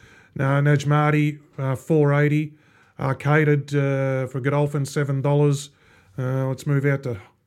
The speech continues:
High, High, High. Uh, it's the Gary Portelli horse, ten dollars.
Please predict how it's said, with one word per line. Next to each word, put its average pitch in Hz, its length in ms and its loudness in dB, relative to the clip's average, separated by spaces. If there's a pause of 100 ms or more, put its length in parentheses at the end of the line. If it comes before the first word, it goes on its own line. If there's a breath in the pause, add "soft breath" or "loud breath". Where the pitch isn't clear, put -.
(260)
High, 151 180 4
High, 139 240 4
High. 151 280 4 (300)
Uh, 131 100 -2
it's 131 140 -8
the 135 60 -8
Gary 135 240 0
Portelli 147 440 -2
horse, 151 280 -2 (160)
ten 151 240 -2
dollars. 151 340 0